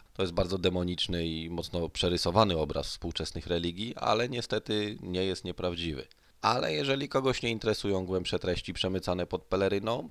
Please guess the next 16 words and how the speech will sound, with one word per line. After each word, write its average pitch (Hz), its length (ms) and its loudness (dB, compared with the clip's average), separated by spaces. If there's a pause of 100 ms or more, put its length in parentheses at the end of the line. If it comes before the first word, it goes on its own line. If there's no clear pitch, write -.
to 123 100 0
na 123 140 -2
pewno 110 340 0
zainteresuje 104 680 0
was 90 420 -2
spotkanie 90 540 -2
z - 80 -10
pewną 85 460 0
kuloodporną 95 760 4
ofiarą 90 380 0
eksperymentów, 87 920 -2
którą 80 320 -4
bogobojni 85 520 2
farmerzy 80 460 -2
z - 80 -6
Kansas 80 460 -2